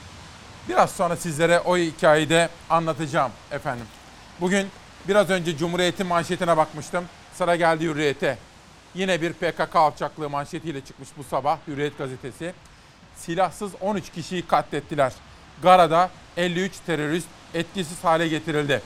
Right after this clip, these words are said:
İçişleri Bakanı Süleyman Soylu da başta Karayılan olmak üzere terör örgütünün sözde elebaşlarının yakalanıp cezalandırılacağına dair söz verdi efendim. Bugün gazetelerde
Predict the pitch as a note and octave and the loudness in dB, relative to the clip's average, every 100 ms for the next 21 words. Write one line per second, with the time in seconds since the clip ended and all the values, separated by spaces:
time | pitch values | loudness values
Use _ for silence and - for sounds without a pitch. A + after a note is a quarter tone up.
0 | - - - - F#3 - G#3+ F#3+ E3+ F3+ | -10 -20 -20 -16 -14 -8 -4 0 0 -2
1 | F3 - F3 E3+ E3 F3+ E3+ F#3 D#3+ F3+ | -8 -6 -4 -4 -6 -4 -2 0 0 -2
2 | - - - D#3+ D#3 F#3+ - D#3+ F3 F3 | -6 -20 -4 -2 -2 -4 0 2 2 2
3 | D#3+ D#3 E3 F3 C3 C#3+ E3+ - - - | -2 -2 -4 -6 -4 -2 -2 -4 -14 -8
4 | - D#3 G3 F3+ D3+ B2+ D#3 E3+ D3 E3 | -2 0 2 0 -4 -10 -12 -12 -10 -8
5 | D#3 C3 F3 D#3+ - - - - - - | -6 0 0 0 -8 -20 -20 -20 -20 -20
6 | - D3+ F3 F3+ D3+ - E3 E3 F#3 - | -4 2 4 4 2 -2 -6 -6 -8 -14
7 | - D#3+ D#3+ D#3+ D#3+ E3+ D#3 - D#3+ D#3 | -4 -2 0 0 0 -2 -6 -4 -2 2
8 | D#3 D#3 D3+ D#3+ C#3+ D#3+ E3 D3+ C#3+ E3 | 2 2 -2 -4 -2 -2 0 2 2 0
9 | - - - F3+ F3 D#3 D3 C3 B2 D#3+ | -4 -18 -2 2 2 2 2 2 0 -6
10 | D#3 - D3 D#3 C3 G#2 - - - F3+ | -6 -8 -6 -6 -6 -10 -20 -20 -12 -8
11 | A3 G3+ F#3 G#3 F#3 C#3+ B2+ C3+ F#3+ | -6 -2 -2 -2 -2 -2 -2 -2 -6